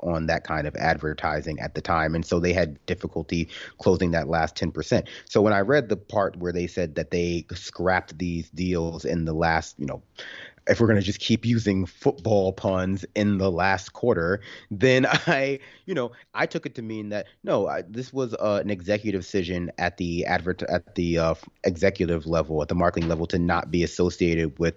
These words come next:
essentially companies that lead to class action lawsuits against people who are associated with them. 'Cause we know now that people are filing class action lawsuits against, um,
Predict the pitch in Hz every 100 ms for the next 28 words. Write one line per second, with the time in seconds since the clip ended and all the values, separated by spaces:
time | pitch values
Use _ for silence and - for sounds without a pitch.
0 | - - - - 90 - 117 117 107 98
1 | 92 87 78 - 107 98 92 80 - 82
2 | - 92 90 82 98 85 - 87 90 80
3 | 82 - 85 80 82 82 78 - 80 80
4 | 82 80 73 80 87 - 76 73 - 76
5 | - 78 90 90 87 82 85 80 - -
6 | - - 87 - 98 92 87 85 87 87
7 | 85 - 82 85 - 80 82 - 76 78
8 | 82 82 - - 78 76 78 73